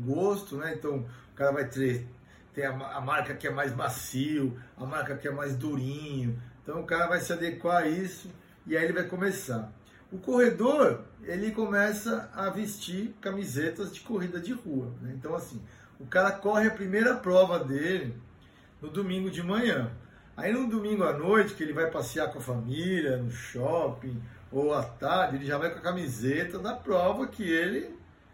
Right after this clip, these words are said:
fez no domingo, pra mostrar pra todo mundo que ele participou daquela prova. E isso vai virar o guarda-roupa dele. Então o corredor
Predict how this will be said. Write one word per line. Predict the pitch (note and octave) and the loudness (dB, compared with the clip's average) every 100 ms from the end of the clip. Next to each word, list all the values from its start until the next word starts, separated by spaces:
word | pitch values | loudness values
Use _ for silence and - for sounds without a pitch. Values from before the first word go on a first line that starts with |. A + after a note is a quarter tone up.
| - | -20
fez | - C3+ C#3 | -6 -2 -2
no | D#3 - | -2 -8
domingo, | - E3+ D#3+ C3+ A#2+ - - - | -6 -6 -4 -6 -6 -12 -20 -10
pra | C3 | -6
mostrar | C#3+ B2 C#3 D3+ | -4 -4 -2 -2
pra | C3+ | -2
todo | B2+ G#3 G3 | -6 -4 -4
mundo | G3+ A3 | -4 -2
que | A3 | 0
ele | A3+ | 0
participou | B3 A3+ - A3+ | 0 -4 -2 0
daquela | G#3 G#3+ B3 | 0 0 -2
prova. | - E3 D3+ B2 A2 - - - - - | 0 2 2 2 -2 -10 -20 -20 -16 -6
E | D#3+ A#3 | 2 4
isso | C#4+ - D3+ A#2+ - - - - - - - - - | 4 0 -6 -6 -10 -18 -20 -20 -20 -20 -20 -20 -18
vai | B2+ C3 | -4 -2
virar | C3+ D#3 C#3 D#3+ G3+ | 0 0 2 4 4
o | |
guarda-roupa | G3 G#3+ A3+ A3 F3 G#3 C4 C4+ | 4 2 2 2 4 2 4 2
dele. | G3+ E3 D3 | 4 2 0
Então | D3 A3 | -2 -4
o | A3 | 0
corredor | A#3+ A#3 E3 F#3 A#3+ G#3+ - | 4 4 4 4 6 4 2